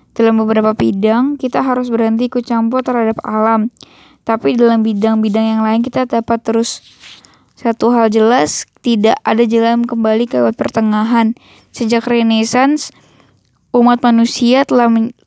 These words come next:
menjadi lebih dekat dari sekedar bagian dari penciptaan.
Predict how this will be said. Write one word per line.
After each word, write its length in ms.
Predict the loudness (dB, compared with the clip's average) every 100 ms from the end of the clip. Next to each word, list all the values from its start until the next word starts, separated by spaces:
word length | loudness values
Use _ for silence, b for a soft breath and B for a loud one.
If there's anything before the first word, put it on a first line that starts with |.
| -6
menjadi 220 | 0 0 0
lebih 220 | 0 0
dekat 320 | 0 -2 -4
dari 160 | 0 0
sekedar 400 | 0 0 2 2
bagian 480 | 2 0 0 2 2
dari 160 | 2
penciptaan. 800 | 0 -2 -4 -2 -4 0 0 0